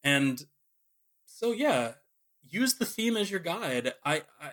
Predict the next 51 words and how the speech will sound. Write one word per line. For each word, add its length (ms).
I 40
mean, 160
that's 240
what 100
I 100
would 140
do. 200
It's 120
like, 100
I 60
would 140
use 180
the 80
theme 240
as 160
my 140
guide 320
to 80
figure 200
out 160
what 200
mechanics 480
are 100
the 80
best 320
for 220
it. 80
A 60
lot 220
of 80
times, 360
man, 340
having 240
that 260
betrayal, 520
that 240
double 200
cross 340
moment, 300
or 80
having 240
a 40
moment 340
where 100
people 340
work 280
together, 500
it's 80
just, 140
like, 140
the 100